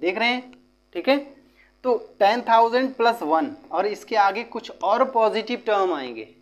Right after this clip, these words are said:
ठीक है, कुछ और पॉजिटिव टर्म ही तो आएंगे, तो वो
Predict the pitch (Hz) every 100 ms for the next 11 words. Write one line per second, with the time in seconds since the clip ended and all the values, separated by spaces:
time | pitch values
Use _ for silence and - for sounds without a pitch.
0 | _ _ 160 151 254 247 - 190 202 165
1 | 165 170 233 233 226 220 226 233 220 240
2 | 277 175 - _ _ _ _ _ _ _
3 | _ - 254 - - - - 139 185